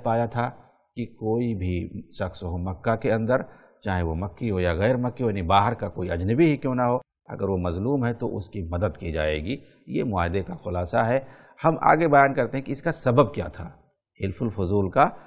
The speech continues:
सबब क्या था। इसका सबब ये बताया जाता है कि यमन से एक शख्स कबीले ज़ुबैद का था, वो मक्का में आया था तिजारत के लिए।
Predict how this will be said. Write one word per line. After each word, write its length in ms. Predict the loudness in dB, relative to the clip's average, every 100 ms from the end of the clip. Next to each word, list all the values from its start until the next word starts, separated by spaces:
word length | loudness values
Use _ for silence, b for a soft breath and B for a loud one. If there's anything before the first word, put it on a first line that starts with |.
| B B
सबब 300 | 6 8 8
क्या 120 | 6 2
था। 80 | 2
इसका 220 | 2 2
सबब 280 | 4 8 8
ये 60 | 8
बताया 280 | 6 6 4
जाता 260 | 2 0
है 100 | -2
कि 140 | -4 -6 0
यमन 440 | 0 2 -2 -4
से 120 | -4 -2 -2
एक 220 | -2 -4
शख्स 280 | -6 -6 -8
कबीले 340 | -6 -2 0 0 -2 _ -10
ज़ुबैद 440 | -4 2 4 4
का 140 | 2 -2
था, 180 | 0 -2 -2 b b b b
वो 140 | -2 2
मक्का 340 | 0 2 0
में 120 | 2 2
आया 200 | 2 2
था 160 | -2 -10
तिजारत 440 | -8 0 2 2 -2
के 100 | -2
लिए। 260 | 0 0